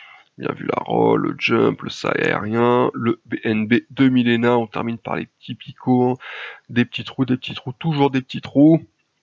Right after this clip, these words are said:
La wake up qui esquive l'overhead, mais il prend chop quand même, le Kotal. L'overhead, c'est gardé, le low, c'est gardé. Dommage qu'il ait rien pu mettre derrière. Il a le temps d'invoquer son petit totem de défense, il met un petit peu de soleil pour se mettre bien, là, sans pression, un petit cocktail, tranquillement. Voilà, ça c'est,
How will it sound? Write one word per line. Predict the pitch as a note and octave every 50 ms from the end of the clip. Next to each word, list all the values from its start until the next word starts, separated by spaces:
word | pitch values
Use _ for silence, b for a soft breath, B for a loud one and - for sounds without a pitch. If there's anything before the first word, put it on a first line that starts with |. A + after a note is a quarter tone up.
| _ _ _ _ _ _ _ _ _ _ A#2+
La | A2+ G#2+
wake | A2 A2 G#2+ G#2+ G#2+ -
up | A2+ -
qui | - - A2+ A2+ A2+ A2+ A2+
esquive | A2 - - - - - - A#2 A2+ G#2+
l'overhead, | A#2 A2 A2 - A2+ A2+ A2 A2 A2
mais | A2 A#2
il | A2+ A2
prend | - A2+ A2 G#2+
chop | - - - - A#2 A2+ - -
quand | A#2 A2+
même, | A2+ A#2 A#2+ A#2+ A#2+ B2
le | A#2+
Kotal. | A2+ - A2+ - - A#2+ B2+ C3 C3+ C3+ - - B B B B B B B B B B B _
L'overhead, | - A2 A2+ A2+ G#2+ G2+ G2
c'est | - A#2+ A2
gardé, | A2+ A2 G#2+ A2 G#2+ G#2 A2
le | A2+ A#2 B2 B2
low, | A#2+ A#2 G#2+
c'est | - - B2
gardé. | A#2+ B2 A#2 A#2 A#2+ A2+ G#2 G2 - _ _ _ _ _ _ _ _ -
Dommage | - - - - - - -
qu'il | - -
ait | -
rien | - - - - -
pu | -
mettre | - - - - -
derrière. | - F#2 F#2 G#2+ A2+ A#2+ A#2+ B2 B2+ B2+ B2+ B2 B2 B2+ - - B B B B B B B B B B _
Il | -
a | A2
le | A2+
temps | - A2+
d'invoquer | A#2 A2 A2+ A2 - G#2+
son | - G#2+
petit | G2+ - -
totem | A2+ G#2 G#2 G#2+
de | G#2+ G#2
défense, | A2+ G#2+ - - A#2+ A#2+ A#2+ B2+ - -
il | - A2
met | A2
un | G#2+
petit | G#2 - -
peu | - A2 G#2
de | -
soleil | - A#2 A2 A2+ A2+ A#2 A#2+ A#2+ A#2+ B2 A#2+ B2 A#2+ A2+ -
pour | - - -
se | - G#2+
mettre | G#2+ G#2 - - - G#2
bien, | G2+ G#2 G#2+ A2+ C3 C#3+
là, | C#3 B2 G#2+
sans | - - G#2
pression, | - - G#2 G2+ - - D#3+ F#3+ F#3
un | -
petit | - -
cocktail, | - - G#2 - - - G#2+ G#2+ A#2 D3+ E3 E3
tranquillement. | - - G#2 - - A#2 A2 G#2 G#2+ B2+ C#3+
Voilà, | C#3+ B2+ C3+ -
ça | - - A2+
c'est, | - - A2 G2+